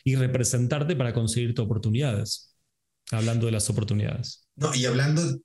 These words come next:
Speaker 2: también de las oportunidades, es si se llega, cuando se llega a generar este link, yo tengo mis derechos, tengo todo, pero no tengo un publisher,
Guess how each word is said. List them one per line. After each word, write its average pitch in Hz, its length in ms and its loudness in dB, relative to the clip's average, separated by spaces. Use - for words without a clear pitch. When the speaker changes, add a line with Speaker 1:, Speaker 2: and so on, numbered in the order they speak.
Speaker 2:
también 107 380 2
de 139 80 4
las 117 180 0
oportunidades, 110 840 0
es - 260 -2
si 135 200 0
se 135 200 2
llega, 131 440 0
cuando 131 220 2
se 131 180 2
llega 160 180 2
a 190 40 -6
generar 117 380 0
este - 280 -2
link, 110 420 0
yo 90 280 -2
tengo 92 240 0
mis 90 160 2
derechos, 131 460 0
tengo 110 240 -2
todo, 117 260 -2
pero 117 220 2
no 117 160 2
tengo 117 220 2
un 110 140 2
publisher, 90 540 0